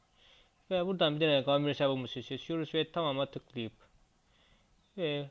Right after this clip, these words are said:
paket yükleyiciye tıklanınca uygulamaya yükleniyor arkadaşlar. Ama önceden videoyu beğenip kanalıma abone ol-, değilseniz kanalıma abone olup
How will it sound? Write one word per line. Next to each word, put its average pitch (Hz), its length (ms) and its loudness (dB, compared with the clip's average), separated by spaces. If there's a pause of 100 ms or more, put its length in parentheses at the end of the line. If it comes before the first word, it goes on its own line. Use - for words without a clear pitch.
paket 151 340 -4
yükleyiciye 131 460 0
tıklanınca 135 800 -2 (500)
uygulamaya 131 520 -4
yükleniyor 123 420 -4
arkadaşlar. 117 560 -4 (840)
Ama 131 400 0 (520)
önceden 139 680 2
videoyu 135 440 2
beğenip 143 500 0
kanalıma 143 340 0
abone 135 240 -2
ol-, 127 220 -2 (120)
değilseniz 147 460 -4
kanalıma 135 440 -2
abone 143 300 -2
olup 131 220 0